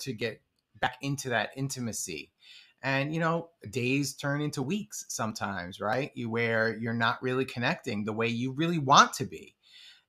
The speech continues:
And you end up becoming a little bit cranky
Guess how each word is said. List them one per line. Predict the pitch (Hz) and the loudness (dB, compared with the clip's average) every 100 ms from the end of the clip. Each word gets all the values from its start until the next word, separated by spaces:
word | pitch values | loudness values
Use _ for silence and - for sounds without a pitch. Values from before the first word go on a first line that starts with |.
| - | -6
And | 127 131 135 131 127 | 0 2 2 2 0
you | 135 | 0
end | 131 147 | 2 2
up | 147 139 | 2 0
becoming | 135 143 139 135 | -2 0 2 2
a | 135 | 0
little | 135 | 0
bit | 135 131 | 0 -4
cranky | - 139 165 170 123 117 113 110 | 0 2 2 0 -2 0 0 -2